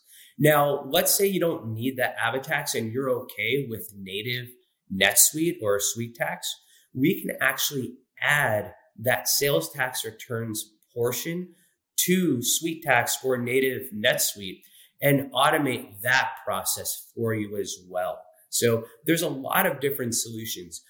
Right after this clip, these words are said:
But in terms of calculating Avalara through the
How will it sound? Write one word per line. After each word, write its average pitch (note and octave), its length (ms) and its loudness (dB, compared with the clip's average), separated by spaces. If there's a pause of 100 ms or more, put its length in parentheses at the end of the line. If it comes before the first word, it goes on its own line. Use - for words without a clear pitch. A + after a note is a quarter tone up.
(160)
But F3+ 80 6
in D#3+ 140 4
terms F#3+ 340 -2
of B2+ 320 -2
calculating C3 720 0 (580)
Avalara C3+ 560 4
through B2 240 -4
the A2 160 0